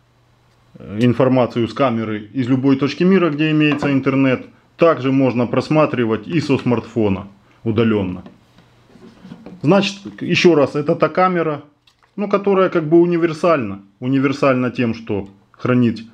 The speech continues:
записывает, э, м, всю информацию на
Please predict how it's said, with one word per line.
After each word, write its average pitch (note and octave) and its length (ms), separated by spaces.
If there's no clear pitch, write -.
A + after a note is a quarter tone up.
записывает, A2 800
э, A2 380
м, G#2 540
всю - 160
информацию A#2 720
на A#2 380